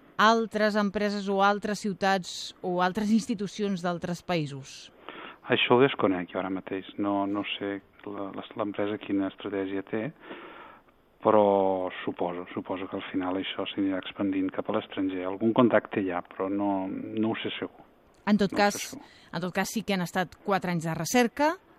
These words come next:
Speaker 1: que ja
Speaker 2: Sí.
Speaker 1: dona els seus fruits i pel que veiem, doncs, que la cosa va bé i va endavant, i això és el
Speaker 2: Sí.
Speaker 1: més important, no?
Speaker 2: Exacte. També voldria dir que una de les condicions que va, que es va i-, imposar o autoimposar l'empresa era que el setanta o vuitanta per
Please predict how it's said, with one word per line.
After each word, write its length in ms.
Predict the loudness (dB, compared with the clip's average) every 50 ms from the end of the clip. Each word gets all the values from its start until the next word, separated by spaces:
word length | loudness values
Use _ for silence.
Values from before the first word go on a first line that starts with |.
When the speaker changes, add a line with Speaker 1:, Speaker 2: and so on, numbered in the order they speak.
| _ _ -4
Speaker 1:
que 120 | -4 -2
ja 160 | -2 0 -2 0
Speaker 2:
Sí. 60 | 2
Speaker 1:
dona 180 | 2 4 4 2
els 100 | 2 2
seus 140 | 0 -2 -2
fruits 420 | -2 0 0 0 0 -2 -4 -8 -8 -8
i 100 | -8 -8 -10 -18 _ -6
pel 160 | -6 -6 -6 -6
que 100 | -8 -8
veiem, 400 | -6 -4 -4 -2 -2 -2 -2 0
doncs, 260 | 0 0 0 0 -2 -6
que 140 | -10 -10
la 100 | -10 -8
cosa 400 | -6 -4 -4 -2 2 2 0 0 0 -4 -20 -20 -16 -6 -2 0
va 100 | 0 2
bé 180 | 4 2 2 4
i 100 | 2 2
va 100 | 2 2 0
endavant, 440 | 0 -2 -2 -2 -4 -4 -2 -4 -4
i 40 | -4
això 160 | -6 -8 -8
és 80 | -6 -4
el 60 | -2
Speaker 2:
Sí. 40 | 0
Speaker 1:
més 140 | 0 0 2
important, 500 | 0 0 0 -2 -6 -6 -6 -6 -6 -6 -8
no? 220 | -6 -6 -4 -6
Speaker 2:
Exacte. 360 | -4 -4 -6 -6 -6 -8 -16 -14 -16 -16 -14 -8 -4 0
També 160 | 2 2 6
voldria 380 | 6 8 8 8 10 8 8 8
dir 140 | 6 4 2
que 360 | 0 0 0 2 0 0 0 2
una 180 | 4 4 4 4
de 80 | 4
les 140 | 2 2 0
condicions 600 | 2 2 2 2 2 0 -2 -2 0 0 0 -2 -4 -4 -6
que 140 | -6 -4 -2
va, 560 | -2 0 0 0 2 0 0 -2 -4 -8 -10 -12
que 120 | -12 -10
es 80 | -6 -4
va 180 | -2 -2 0 0
i-, 140 | -2 -4 -6 -8 -12 -12 -12 -8 -8
imposar 460 | -6 -6 -6 -8 -6 -2 2 4 6
o 160 | 8 8 8
autoimposar 600 | 6 4 2 0 -2 -2 -2 -2 -2 0 2 4
l'empresa 640 | 4 4 2 2 2 0 0 0 0 -2 -4 -6 -8 -12 -18 -18 -18 -18 -18 -20 -14 -6 0
era 220 | 2 4 2 2
que 280 | 0 0 2 4 4 4
el 120 | 4 2 0 -2
setanta 360 | -4 0 4 4 4 4 4 2
o 20 |
vuitanta 340 | 2 2 2 2 0 0 -2
per 120 | -6 -6